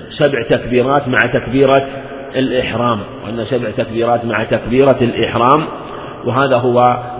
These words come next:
الصحيح. وهنا مسائل: الأول، هذه التكبيرات الزوائد سنة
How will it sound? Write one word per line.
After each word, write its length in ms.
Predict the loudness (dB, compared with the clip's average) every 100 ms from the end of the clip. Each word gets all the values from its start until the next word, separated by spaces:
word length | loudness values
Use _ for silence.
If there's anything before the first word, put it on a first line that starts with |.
| -4
الصحيح. 680 | -4 -2 -2 -2 -2 -4 -8 -12 -14 -16 -6
وهنا 340 | -2 0 2 0
مسائل: 560 | 0 -2 0 2 0 -2 -2
الأول، 440 | 2 2 4 4
هذه 200 | 2 0
التكبيرات 640 | 0 -2 -2 0 2 2
الزوائد 520 | 0 -2 0 2 0 -2 -6 -14 -14 -10
سنة 540 | -2 -2 0 -2 -2